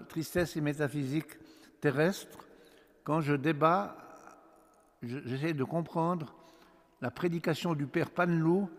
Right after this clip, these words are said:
dans La peste d'Albert Camus. Alors, ça, c'était le liminaire. C'était pour vous dire que, comme l'ont dit beaucoup de personnes, mon thème, c'est la tristesse, tandis que la métaphysique, on n'y comprend rien.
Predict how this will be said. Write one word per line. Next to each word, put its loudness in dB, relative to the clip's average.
dans 0
La 2
peste -2
d'Albert -2
Camus. -2
Alors, 0
ça, -4
c'était -2
le 4
liminaire. 2
C'était -8
pour -8
vous -4
dire -2
que, -4
comme -4
l'ont -2
dit -4
beaucoup -6
de -12
personnes, -4
mon -4
thème, 0
c'est -4
la -2
tristesse, -8
tandis -8
que -12
la -6
métaphysique, -8
on -6
n'y -6
comprend -8
rien. -4